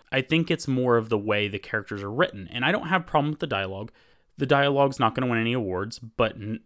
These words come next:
again, like I said, neither is anything in the games. What I do have a problem with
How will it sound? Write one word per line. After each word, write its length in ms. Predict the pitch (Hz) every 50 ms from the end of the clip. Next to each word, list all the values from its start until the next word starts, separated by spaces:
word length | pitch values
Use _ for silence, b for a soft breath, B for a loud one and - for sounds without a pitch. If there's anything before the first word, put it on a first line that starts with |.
| _ -
again, 420 | - 117 104 104 87 82 87 98 98
like 180 | 95 95 -
I 80 | 127 127
said, 340 | - - 101 95 113 131 123 _ -
neither 400 | 113 101 90 90 92 95 98 110
is 120 | 110 113
anything 340 | 104 98 95 98 - - 110
in 80 | 117
the 60 | 135 147
games. 440 | 170 190 143 92 87 _ - - _ _ _ _ _ _ _ _ _
What 120 | - - 156
I 60 | 160
do 160 | - 220 226
have 240 | 196 190 220 220 220
a 60 | 185
problem 480 | - - - 131 139 147 151 143 113 104
with 260 | 104 104 104 -